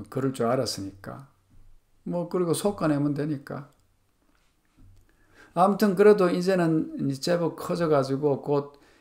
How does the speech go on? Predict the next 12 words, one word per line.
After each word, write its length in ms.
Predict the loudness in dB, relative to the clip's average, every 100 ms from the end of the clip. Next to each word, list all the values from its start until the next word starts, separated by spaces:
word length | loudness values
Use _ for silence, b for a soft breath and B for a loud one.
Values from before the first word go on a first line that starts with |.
| b
이제 180 | -4 0
뭐, 140 | 0
수확을 460 | 0 2 2 2 0
할 100 | -4
만큼 540 | -4 -4 -6 -8 -8 -6
자라고 380 | -4 -4 -6
있습니다. 520 | -10 -10 -10 -14 -18 -20 _ _ _ _ _ _ _ _ _ _ _ _ -20 _ _ _ _ _ _ _ _ -20 _ _ _ _ _ _ _ _ _ _ _ _ _ _ _ _
상치 580 | -12 -2 2 2 2 0
씨만 380 | 0 0 0
해도 560 | 0 -2 2 4 4 2
이 160 | 0 -6
작아서 1040 | -8 -4 0 0 0 0 0 -4 -8 -16